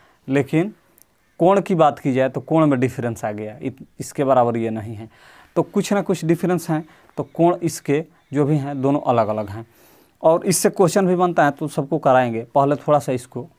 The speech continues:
समझ लीजिए, क्योंकि बेसिक अगर ठीक रहेगा तो आगे समझने में मदद मिलेगा दोस्तों, और कोई भी क्वेश्चन होगा तो आसानी से आप लोग समझ जाइएगा।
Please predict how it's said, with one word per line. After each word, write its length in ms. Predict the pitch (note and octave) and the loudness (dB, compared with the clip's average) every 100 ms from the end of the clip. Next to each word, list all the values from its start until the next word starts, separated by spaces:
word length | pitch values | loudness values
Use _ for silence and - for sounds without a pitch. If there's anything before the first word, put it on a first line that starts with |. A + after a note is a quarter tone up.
| _ | _
समझ 220 | - D3 C#3+ | -4 -2 -2
लीजिए, 280 | C#3 C3 | -2 -4
क्योंकि 380 | C3+ C3+ C3 C3 | -4 -6 -6 -8
बेसिक 460 | A#2 C#3 C3 E3 D3+ | -2 -2 -2 -4 -6
अगर 160 | C3+ | -6
ठीक 240 | C3 D3+ D3 | -6 -8 -8
रहेगा 360 | C#3 C3+ B2+ - _ _ _ _ - | -6 -6 -8 -10 _ _ _ _ -20
तो 140 | - - | -10 -2
आगे 300 | C3 A#2+ B2 | 0 0 -6
समझने 460 | B2+ C3 B2+ C3 | -6 -6 -4 -4
में 200 | C3 A#2+ D3 _ _ _ | -4 -6 -14 _ _ _
मदद 400 | B2 B2 C3+ C3+ | -6 -4 -4 -4
मिलेगा 360 | C#3+ C3+ B2 A#2+ | -4 -2 -2 -4
दोस्तों, 320 | A2+ F#2+ C#3 | -6 -10 -14
और 220 | - C3 B2 | -8 -6 -4
कोई 240 | C#3 C#3 | -4 -4
भी 180 | A2+ C3 | -4 -8
क्वेश्चन 500 | E3 - B2+ - B2 | -10 -10 -10 -6 -8
होगा 200 | A2+ A2+ | -8 -8
तो 140 | A2 | -8
आसानी 300 | A#2 - A#2 | -8 -6 -6
से 140 | A2+ A2+ | -6 -10
आप 140 | G2 | -8
लोग 200 | B2 D#3 | -10 -12
समझ 320 | - B2 A2 G2+ | -14 -10 -10 -10
जाइएगा। 380 | A2 A2 A2 | -10 -10 -14